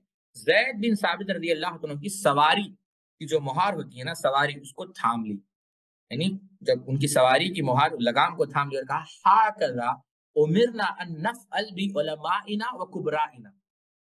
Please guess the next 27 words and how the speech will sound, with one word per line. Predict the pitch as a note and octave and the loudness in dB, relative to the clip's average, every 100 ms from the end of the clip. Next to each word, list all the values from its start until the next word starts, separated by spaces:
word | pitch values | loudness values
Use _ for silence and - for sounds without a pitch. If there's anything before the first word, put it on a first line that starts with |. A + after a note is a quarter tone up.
| _ - | _ -20
कि | - C3+ | -2 2
आप | G3 G3+ | 2 0
कह | G#3+ | -2
रहे | A3+ | 0
हैं | A#3+ | 2
कि | A#3+ | 4
अहले | F#3 G3+ | 4 2
बैत | F3+ G3+ | 2 2
से | G#3 A3 | 2 2
ऐसे | F3 F3+ A#3 | 2 0 0
मोहब्बत | A3+ G#3+ A3 A#3 | 0 -4 -6 -10
करने | A3+ A3+ | -10 -6
का | A3+ | -4
हुक्म | G3+ G3+ G#3+ | -4 -4 -2
दिया | G#3 G3 | -2 -2
गया | F3+ E3 | -2 -4
है, | D3 | -6
यानी | F3 G#3 | -10 -6
उनकी | F#3 F#3 | -4 -2
सवा-, | G3+ E3+ F3 - _ _ | 0 0 0 -4 _ _
अब्दुल्ला | - - G3 C#4+ B3 | -16 -6 -2 0 0
बिन | G#3+ | 0
अब्बास | D#3 C#3+ C3 C3 | 0 -4 -6 -6
कोई | D#3+ | -8
मामूली | B2+ C3 F#3 B3 | -2 -2 -2 -2
आलिम | A3+ A#3 G#3 | -2 -2 -6
नहीं, | F3 | -8